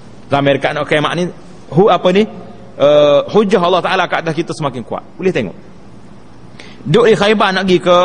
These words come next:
nak pergi ke di Al-Hijr ni, nama dia Al-Ula. Ka-, sekarang ni, mantikah dia panggil, tak ada lagi Hijr. Orang panggil mantikah Al-Ula. Di kampung Al-Ula ni, sampai di sana,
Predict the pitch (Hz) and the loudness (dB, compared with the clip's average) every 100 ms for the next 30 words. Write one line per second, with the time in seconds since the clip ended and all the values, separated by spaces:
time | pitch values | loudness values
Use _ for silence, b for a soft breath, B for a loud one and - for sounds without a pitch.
0 | - - - 160 170 175 160 160 156 - | 0 -8 -6 -4 0 0 2 2 0 -2
1 | 165 151 147 185 170 175 170 165 170 165 | -4 -2 0 0 0 0 0 -2 0 -2
2 | - 151 147 135 98 69 - - - - | -2 -2 -2 0 -2 -6 -16 -20 -20 -20
3 | - - - - 143 147 - - 160 156 | -20 -20 -12 -8 -2 0 0 -2 0 0
4 | 190 214 156 160 175 175 143 151 160 170 | 0 0 -2 -2 -2 0 0 -2 -2 -2
5 | 160 165 170 165 185 170 135 - B B | -2 0 -2 -2 -2 0 -2 -6 B B
6 | - - 143 147 156 139 147 147 135 147 | -6 -2 0 0 0 0 0 -2 -4 -4
7 | 143 135 110 139 113 76 - - - - | -2 -2 0 0 0 -4 -12 -20 -20 -20
8 | - - 127 135 127 135 127 131 139 143 | -16 -4 -2 -2 -4 -4 -2 0 0 0
9 | 147 131 131 131 120 143 196 | -4 -2 -2 -2 -4 -4 -6